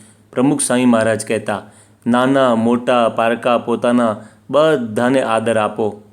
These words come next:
સૌ પ્રત્યે વિવેકપૂર્ણ વાણી વાપરો અને ઉદાર મન રાખો." માટે આપણે બધાએ વિચાર કરવો જોઈએ કે આપણા અસ્તિત્વને લોકો માણે છે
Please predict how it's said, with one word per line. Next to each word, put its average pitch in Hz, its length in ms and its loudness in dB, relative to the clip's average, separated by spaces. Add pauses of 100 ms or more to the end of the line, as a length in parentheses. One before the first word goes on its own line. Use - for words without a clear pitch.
(340)
સૌ 143 260 2
પ્રત્યે 120 640 0 (260)
વિવેકપૂર્ણ 123 720 0
વાણી 107 360 0
વાપરો 110 540 0 (580)
અને 147 300 0
ઉદાર 127 440 2
મન 120 360 -2
રાખો." 110 540 -2 (600)
માટે 123 580 -2 (480)
આપણે 170 300 2
બધાએ 151 800 0
વિચાર 160 500 -2
કરવો 131 400 0
જોઈએ 117 680 -2 (240)
કે 196 140 0
આપણા 175 440 0
અસ્તિત્વને 180 600 2
લોકો 160 280 2
માણે 127 360 2
છે 208 280 -2